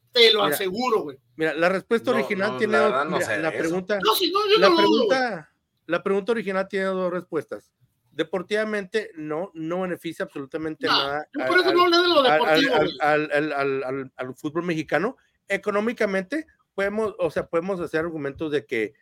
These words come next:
Speaker 2: ayuda a expandir tu, número uno, ayuda a expandir tu marca, número dos,
Speaker 1: Sí.
Speaker 2: ayuda a saber qué tanto está, o sea, qué tanto seguimiento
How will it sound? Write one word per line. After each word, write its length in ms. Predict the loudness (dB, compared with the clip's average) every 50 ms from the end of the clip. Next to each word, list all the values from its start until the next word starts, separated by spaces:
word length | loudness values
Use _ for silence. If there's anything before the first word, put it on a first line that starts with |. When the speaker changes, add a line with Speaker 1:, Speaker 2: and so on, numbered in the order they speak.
| _ _ _ _ _ _ _ _ _
Speaker 2:
ayuda 460 | -8 -6 -2 -2 0 0 0 0 0 -2
a 100 | -4 -6
expandir 640 | -6 -8 _ _ -6 -4 -4 -4 -4 -6 -6 -6 -8
tu, 300 | _ _ -4 -4 -2 -4
número 240 | -4 -4 -4 -2 -2
uno, 140 | -2 -4 -4
ayuda 220 | -4 -2 0 0
a 20 | -2
expandir 320 | -2 -4 -6 -8 -8 -8
tu 80 | -8 -4
marca, 400 | -4 -2 -4 -2 -4 -4 -6 -6 -10 _ _ _ _
número 300 | -4 0 2 2 4 4
dos, 100 | 2 0
Speaker 1:
Sí. 60 | 0 -4 -4
Speaker 2:
ayuda 360 | -4 -6 -2 0 2 2 2
a 180 | 2 0 -4 -6
saber 420 | -4 -4 0 2 2 2 2 -2 _ _ _ _ _ _ _ _ _ _ -20 -20 -8
qué 120 | -6 -6 -4
tanto 440 | -2 -2 -2 -2 0 -2 -2 -2 -2
está, 300 | -6 -6 -4 -6 -8 -8 -8 -6 -6
o 80 | -4
sea, 140 | -4 -4 -4
qué 120 | -4 -8
tanto 320 | -4 -4 -4 -4 -4 -6 -6
seguimiento 560 | -6 -6 -8 -8 -8 -2 -2 -2 -2 -2 -6